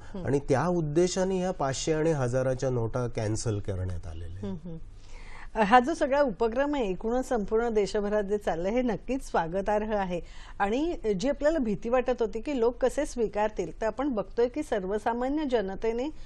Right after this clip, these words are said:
Speaker 1: खूप चांगल्या पद्धतीने हे ॲक्सेप्ट केलेलं आहे, स्वीकारलेलं आहे. एकूणच, अ, देशभरात ह्या,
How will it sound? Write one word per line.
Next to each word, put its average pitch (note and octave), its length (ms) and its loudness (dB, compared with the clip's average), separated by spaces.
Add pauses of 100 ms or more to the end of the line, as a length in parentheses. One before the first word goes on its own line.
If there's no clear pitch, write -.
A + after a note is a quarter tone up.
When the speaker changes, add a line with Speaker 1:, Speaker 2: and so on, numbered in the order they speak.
(240)
Speaker 1:
खूप - 220 -4
चांगल्या A3 320 4
पद्धतीने A3+ 580 0
हे A#3+ 180 0
ॲक्सेप्ट A3 420 -2
केलेलं G#3 340 2
आहे, F3 80 -2
स्वीकारलेलं G#3 720 0
आहे. E3+ 240 -2 (360)
एकूणच, D#4 640 4
अ, A#3 80 0
देशभरात A#3+ 680 4
ह्या, A#3 520 0